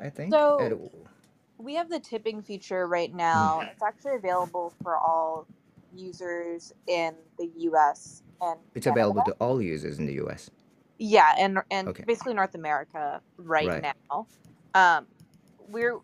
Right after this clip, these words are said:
Speaker 2: exploring expanding it, obviously, globally, and that's a
Speaker 1: Mm-hmm.
Speaker 2: big priority for us, as well as different monetization options for creators in general.
Speaker 1: Right.
Speaker 2: But, um, just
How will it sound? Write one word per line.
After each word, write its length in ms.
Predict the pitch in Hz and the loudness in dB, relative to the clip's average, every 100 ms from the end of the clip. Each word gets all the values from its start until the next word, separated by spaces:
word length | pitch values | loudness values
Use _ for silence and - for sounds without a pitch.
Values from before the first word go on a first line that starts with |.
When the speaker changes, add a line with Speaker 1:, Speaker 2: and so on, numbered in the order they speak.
| _ | _
Speaker 2:
exploring 640 | 233 - - 226 240 277 269 | -14 -12 -4 -2 -2 -4 -8
expanding 540 | 226 _ 180 170 170 | -16 _ -10 -10 -8
it, 120 | 165 | -2
obviously, 500 | 160 160 170 170 180 165 | -2 -2 -6 -12 -14 -12
globally, 680 | 101 135 165 185 208 277 - - | -12 -10 -8 -6 -6 -8 -14 -14
and 100 | 175 | -12
that's 160 | 170 - | -8 -4
a 40 | |
Speaker 1:
Mm-hmm. 80 | 202 | -2
Speaker 2:
big 100 | 175 - _ | -2 -6 _
priority 280 | 143 147 160 170 | -6 -4 -6 -2
for 200 | 190 190 | 2 2
us, 180 | 190 180 | 2 -8
as 120 | 165 | -4
well 160 | 160 | -2
as 200 | 156 147 | -2 -4
different 480 | - 160 - 156 160 | -14 -16 -12 -14 -10
monetization 720 | 170 156 156 _ 147 - 175 | -4 -4 -6 _ -12 -12 -6
options 440 | 156 160 - 151 _ | -6 -6 -10 -20 _
for 80 | 160 | -18
creators 540 | - 160 151 156 170 | -8 -6 -4 -4 -6
in 120 | - | -16
general. 520 | - 117 151 202 247 - _ - _ _ - | -4 -2 4 4 4 -2 _ -20 _ _ -8
Speaker 1:
Right. 180 | 156 | 2
Speaker 2:
But, 280 | 156 170 165 - _ 175 | 6 6 4 -8 _ 0
um, 240 | 165 156 151 _ _ _ _ _ _ _ | 0 -4 -10 _ _ _ _ _ _ _
just 120 | 202 | -18